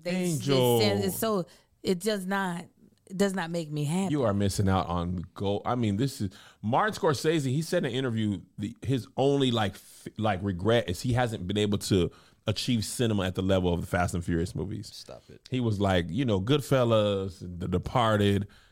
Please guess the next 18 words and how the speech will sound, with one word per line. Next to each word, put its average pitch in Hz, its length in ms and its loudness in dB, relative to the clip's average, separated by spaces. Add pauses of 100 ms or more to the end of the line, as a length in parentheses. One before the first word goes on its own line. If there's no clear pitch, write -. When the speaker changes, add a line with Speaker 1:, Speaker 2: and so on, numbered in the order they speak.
(280)
Speaker 2:
I 127 140 -2
did 123 180 2
my 95 140 -2
best, - 580 -2 (480)
but 110 160 0
Furious 151 560 2
Seven, 190 500 0 (960)
peak, 269 340 -6 (760)
peak 233 380 -4
cinema. 226 460 -4 (320)
And 220 100 -14
Speaker 1:
Yeah. 330 100 -6
Speaker 2:
I'm 147 100 -2
like, 110 160 -2
"You 143 60 -4
know 185 160 -6
what, - 140 -10
Marty? 196 400 -4